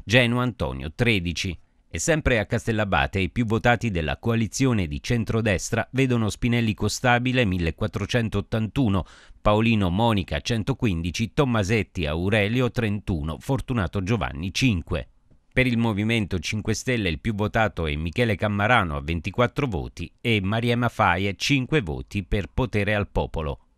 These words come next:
A Capaccio Pestum i più votati della coalizione di centrosinistra vedono Savastano Giovanni a milletrecentottantanove voti,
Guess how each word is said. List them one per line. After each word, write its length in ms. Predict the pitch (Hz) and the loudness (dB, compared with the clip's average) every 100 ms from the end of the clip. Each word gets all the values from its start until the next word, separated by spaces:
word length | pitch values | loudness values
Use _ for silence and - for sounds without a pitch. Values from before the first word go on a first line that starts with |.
| _ _ _ | _ _ _
A 140 | 104 107 | 0 2
Capaccio 420 | 143 147 - 160 | 2 0 0 0
Pestum 480 | 151 147 156 143 110 | 0 0 -2 0 0
i 100 | 85 | 0
più 160 | 135 | -2
votati 480 | 120 120 131 123 131 | 0 2 2 2 0
della 260 | 95 85 78 | 0 -2 -2
coalizione 580 | 123 123 104 151 139 107 | -2 -2 -2 -2 0 0
di 120 | 104 | 0
centrosinistra 880 | 147 139 - 139 160 117 82 120 110 | 0 0 0 0 0 0 -2 -2 0
vedono 420 | 120 110 113 104 | 0 0 -2 -2
Savastano 580 | - 147 143 - 127 107 | 0 0 0 2 2 2
Giovanni 540 | 95 104 120 82 67 | 2 4 4 2 -4
a 40 | 73 | -2
milletrecentottantanove 1500 | 120 120 98 117 117 151 151 127 - 131 120 123 113 117 | 0 0 0 -2 0 0 0 -2 -2 -2 0 0 0 0
voti, 380 | 98 87 90 | 0 0 0